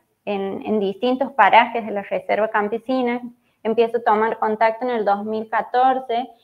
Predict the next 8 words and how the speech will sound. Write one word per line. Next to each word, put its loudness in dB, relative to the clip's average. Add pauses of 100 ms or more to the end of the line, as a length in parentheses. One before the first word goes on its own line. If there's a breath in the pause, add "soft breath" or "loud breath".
(140 soft breath)
y, -6
eh, -4 (120)
las -6
estancias -4
han -6
implicado, -2 (480 soft breath)
eh, -6 (680)
viajes 0